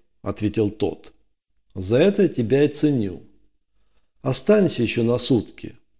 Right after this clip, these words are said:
"Зачем?", поинтересовался Борислав. "Побудешь моим телохранителем. Разумеется, за хорошее вознаграждение". "Ты же знаешь, Харам, я не охранник. Это не для меня.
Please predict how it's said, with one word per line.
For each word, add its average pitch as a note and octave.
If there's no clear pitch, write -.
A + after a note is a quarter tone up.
"Зачем?", D3
поинтересовался G#2+
Борислав. G2+
"Побудешь D3
моим C3
телохранителем. C3
Разумеется, A#2
за A2+
хорошее A2+
вознаграждение". A#2
"Ты B2+
же D3
знаешь, D3
Харам, F#2
я B2
не A#2+
охранник. C#3
Это A2
не A2+
для A#2
меня. C3